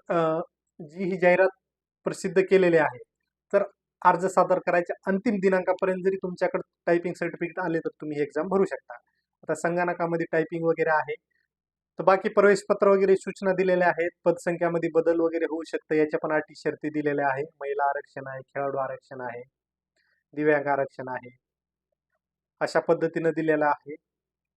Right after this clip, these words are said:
अनाथ आरक्षण आहे, माजी सैनिक आरक्षण आहे, भूकंपग्रस्त आरक्षण आहे, टंकरलेखनच्या बाबतीत सूट, अ, माजी सैनिकांना वगैरे काही तरतूद आहे, तुम्ही पाहून घेऊ शकता.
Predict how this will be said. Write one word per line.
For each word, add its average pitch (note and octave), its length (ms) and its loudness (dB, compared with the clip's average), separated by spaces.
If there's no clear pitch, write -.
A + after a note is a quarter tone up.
अनाथ D3+ 280 0
आरक्षण D3 400 0
आहे, C#3 180 -2
माजी D3 300 -4
सैनिक D3 340 -8
आरक्षण C3+ 420 -6
आहे, B2+ 240 -6
भूकंपग्रस्त C#3 680 -10
आरक्षण C3 440 -10
आहे, A#2+ 220 -12
टंकरलेखनच्या D#3+ 920 0
बाबतीत D3+ 600 -4
सूट, - 400 -10
अ, D#3 340 0
माजी D#3 260 -2
सैनिकांना D3+ 460 -6
वगैरे D#3 220 -4
काही D#3 240 -2
तरतूद D#3 300 -2
आहे, D3 160 0
तुम्ही D3+ 320 -12
पाहून C#3+ 160 -4
घेऊ C#3 320 -18
शकता. - 320 -12